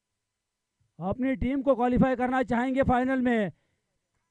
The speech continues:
ये सोच कर आए होंगे ये खिलाड़ी गावदेवी जामरुंग के। सोच बढ़िया है,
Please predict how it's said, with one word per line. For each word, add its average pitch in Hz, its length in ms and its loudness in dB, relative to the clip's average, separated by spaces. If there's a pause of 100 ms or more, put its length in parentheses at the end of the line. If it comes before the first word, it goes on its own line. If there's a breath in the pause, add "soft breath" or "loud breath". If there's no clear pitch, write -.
(160)
ये 240 100 2
सोच 247 340 2
कर 294 120 0
आए 277 160 0
होंगे 285 280 4
ये 269 100 6
खिलाड़ी 247 600 2
गावदेवी 233 400 -2
जामरुंग 233 380 2
के। 190 260 -2 (600)
सोच 285 340 0
बढ़िया 285 320 2
है, 226 300 2